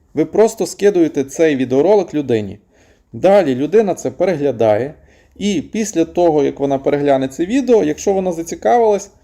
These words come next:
а багато мудрості не треба, щоб зрозуміти, що це треба мати, людина стає клієнтом страхової компанії. Сама процедура реєстрації, вона відбувається наступним чином.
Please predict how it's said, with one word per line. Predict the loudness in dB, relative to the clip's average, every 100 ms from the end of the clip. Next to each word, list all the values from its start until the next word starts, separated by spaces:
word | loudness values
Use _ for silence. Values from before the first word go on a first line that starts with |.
| _ _ _ -8
а | -2
багато | 2 2 0 -2
мудрості | -2 -2 -4 -2
не | -4 0
треба, | 0 0
щоб | -2 -2
зрозуміти, | -2 -4 -4 -6 -6 -8
що | -8
це | -8
треба | -4 -2 0
мати, | 2 0 -4 -14 _ _ _ _ -4
людина | 0 2 2
стає | 0 -2 -4
клієнтом | -4 -2 -2 -2 -8
страхової | -8 -10 -2 0 0
компанії. | -2 -2 -2 -2 -8 -18 _ _ _ _ _ _ _ _ -20 -18
Сама | -4 0 0
процедура | 0 -6 -2 0 2
реєстрації, | 0 -2 -2 2 2 2 -6 -4
вона | -4 0 2 2 0
відбувається | -4 -4 0 4 4 4 -2 -6
наступним | -6 -6 -6 -6 -6
чином. | -4 -4 -6